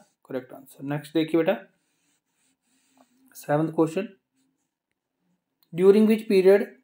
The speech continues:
the Ambedkar le-, अ, lead three temple entry movement? थ्री टेम्पल एंट्री मूवमेंट चलाया गया था अम्बेडकर के द्वारा। तो ये थ्री टेम्पल एंट्री मूवमेंट ये कब चलाया गया था? Between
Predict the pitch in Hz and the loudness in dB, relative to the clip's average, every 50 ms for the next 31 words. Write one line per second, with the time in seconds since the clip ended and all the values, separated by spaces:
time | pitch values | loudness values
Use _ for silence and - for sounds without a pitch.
0 | _ _ _ _ _ _ 180 190 - 170 175 170 170 180 180 180 185 202 196 196 | _ _ _ _ _ _ 2 2 4 4 4 4 6 4 4 4 4 2 4 4
1 | 180 180 180 185 180 180 170 160 175 170 165 165 165 160 160 165 180 185 190 202 | 0 0 0 0 0 -2 0 4 6 6 8 8 8 6 6 4 2 2 0 0
2 | 214 - - _ _ _ - 196 208 220 214 202 170 165 156 165 165 160 156 156 | -2 -6 -10 _ _ _ -4 -2 -2 0 2 2 0 2 2 2 0 0 0 0
3 | 151 151 147 139 135 131 131 131 - 175 175 180 185 180 180 175 160 156 160 160 | 0 2 2 2 2 0 0 -2 -2 0 2 2 2 2 0 -2 -2 -2 -2 -2
4 | 160 156 160 165 165 165 165 160 160 160 160 165 156 151 156 156 156 156 160 160 | -2 -2 -2 -2 -2 -2 -2 -4 -6 -4 -2 0 2 4 4 4 2 2 0 0
5 | 160 165 156 151 151 151 - 160 156 160 165 165 160 160 160 175 208 - - _ | 0 0 0 0 -2 -2 -2 -4 -2 -2 0 0 0 0 0 -2 -4 -6 -10 _
6 | _ _ _ _ _ _ - 160 165 175 180 180 180 175 - - 185 190 190 190 | _ _ _ _ _ _ -8 -2 2 4 4 4 2 0 -2 0 0 0 2 2
7 | 180 165 160 165 165 160 165 160 160 165 165 165 160 160 160 160 160 165 165 165 | 0 0 2 0 0 0 -2 -2 -2 -2 0 0 0 0 0 0 -2 -2 -4 -4
8 | 165 - 175 170 - 180 170 160 151 151 160 156 190 202 190 170 156 151 156 170 | -2 -2 -4 -4 -2 0 2 2 2 2 0 0 -2 -2 -2 -2 -4 -2 -2 0
9 | 202 254 | 0 -2